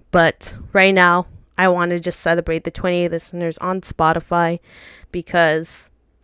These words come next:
like I said, Spotify is, like, the number one place that I go to when it comes to, um, publishing, um, my podcast. I feel like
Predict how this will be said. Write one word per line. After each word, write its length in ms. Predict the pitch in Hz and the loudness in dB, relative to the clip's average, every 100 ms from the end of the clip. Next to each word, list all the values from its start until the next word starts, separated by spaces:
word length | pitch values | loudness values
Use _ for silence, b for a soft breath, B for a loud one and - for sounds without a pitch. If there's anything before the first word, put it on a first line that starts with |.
| _ _ | _ _
like 160 | 202 208 | 2 4
I 80 | 208 | 4
said, 260 | - 180 - | 2 0 0
Spotify 680 | - 208 214 - 214 214 | 4 4 4 2 2 4
is, 280 | 165 180 170 | 0 -2 -2
like, 260 | 170 170 175 | -2 -2 -2
the 80 | |
number 280 | 175 170 180 | -4 -2 0
one 140 | 175 170 | -2 -2
place 340 | - 180 175 | 2 2 2
that 160 | 180 160 | -2 -2
I 80 | |
go 260 | 160 170 180 | 0 2 4
to 260 | - 240 226 | 4 4 4
when 140 | 190 | 4
it 80 | 175 | 0
comes 380 | - 180 175 - | 0 0 0 -6
to, 220 | - 170 | -4 -2
um, 240 | 160 139 160 _ B B B B | -2 -4 -10 _ B B B B
publishing, 680 | 220 214 240 - 240 226 214 - | 6 6 4 2 0 0 -2 0
um, 240 | 185 170 | 2 2
my 140 | 170 165 | 0 -4
podcast. 440 | 185 180 - 196 | 0 0 0 -2
I 100 | 175 | -2
feel 220 | - 190 | -2 0
like 300 | 180 165 160 | 2 0 -2